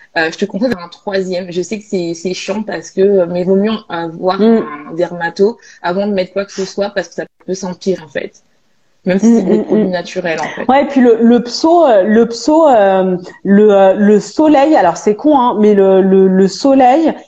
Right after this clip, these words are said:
Speaker 2: et, euh, et le, la plage, euh, du coup, en fait, enfin, notamment le sel, euh, apparemment, à l'inverse, on pourrait croire que, du coup, ça peut, euh, fragiliser davantage,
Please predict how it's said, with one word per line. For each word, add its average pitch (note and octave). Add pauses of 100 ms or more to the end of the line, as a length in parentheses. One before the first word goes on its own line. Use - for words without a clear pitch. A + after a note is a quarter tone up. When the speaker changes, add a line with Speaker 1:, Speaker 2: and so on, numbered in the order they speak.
(160)
Speaker 2:
et, G3+
euh, F#3+
et G3+
le, F#3
la E3+
plage, A3 (360)
euh, F#3
du F3+
coup, -
en A#3
fait, B3
enfin, -
notamment G#3+
le A3
sel, B3+ (280)
euh, F#3
apparemment, G#3
à G3
l'inverse, A#3+
on G#3
pourrait B3
croire B3+
que, A3
du F#3
coup, A#3+
ça F#3
peut, G#3
euh, E3
fragiliser G#3+
davantage, A3+